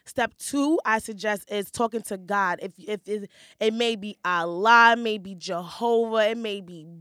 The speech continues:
Buddha, it may be blunt.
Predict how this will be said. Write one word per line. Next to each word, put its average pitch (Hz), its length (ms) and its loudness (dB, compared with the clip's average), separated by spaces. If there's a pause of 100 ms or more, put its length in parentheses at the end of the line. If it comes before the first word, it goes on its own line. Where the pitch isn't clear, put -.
(140)
Buddha, 247 380 2 (160)
it 320 240 -4
may 226 300 -6
be 247 200 -12
blunt. 214 800 -8